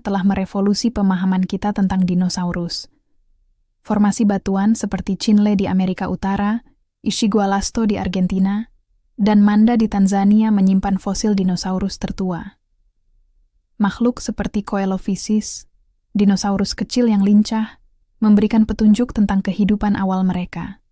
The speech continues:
Namun, menemukan fosil di wilayah tropis modern tidak mudah. Hutan lebat, erosi, dan cuaca ekstrem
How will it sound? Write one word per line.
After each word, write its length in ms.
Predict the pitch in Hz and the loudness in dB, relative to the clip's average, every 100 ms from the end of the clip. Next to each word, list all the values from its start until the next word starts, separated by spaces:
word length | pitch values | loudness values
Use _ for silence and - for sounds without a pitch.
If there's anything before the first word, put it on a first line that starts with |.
| _ _ | _ _
Namun, 560 | - 202 190 214 262 - _ _ - | 0 2 4 4 2 -2 _ _ 2
menemukan 480 | 214 208 208 214 208 | 4 6 4 2 0
fosil 400 | 214 202 220 208 | -2 -2 0 2
di 80 | 202 | 2
wilayah 400 | 196 190 190 - | 0 -2 -4 -4
tropis 320 | 196 208 196 | -6 -4 -2
modern 400 | 202 196 190 202 | 0 2 2 2
tidak 240 | 214 185 | 2 0
mudah. 400 | 196 226 190 - _ _ _ _ _ _ _ _ | 2 4 2 -2 _ _ _ _ _ _ _ _
Hutan 320 | 220 214 196 | -2 2 2
lebat, 380 | 190 180 196 - - | 2 -2 -4 -6 -10
erosi, 640 | 208 196 196 - 214 233 - - | -4 -2 -2 -2 0 -2 -2 -2
dan 240 | 202 196 | 2 2
cuaca 320 | 214 208 - | 2 -2 -4
ekstrem 560 | - - 208 196 240 | -6 -8 -2 0 0